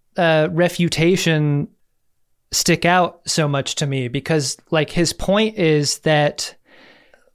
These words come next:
we're Starfleet. We don't always know what's going on. We're,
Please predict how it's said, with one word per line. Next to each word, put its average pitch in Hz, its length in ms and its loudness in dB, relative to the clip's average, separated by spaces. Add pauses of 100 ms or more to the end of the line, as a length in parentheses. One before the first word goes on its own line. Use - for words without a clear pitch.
(100)
we're 170 260 2
Starfleet. 151 840 -2 (560)
We 180 160 2
don't 185 200 4
always 185 300 2
know 190 140 4
what's 180 180 2
going 175 320 2
on. 175 540 2
We're, 160 440 2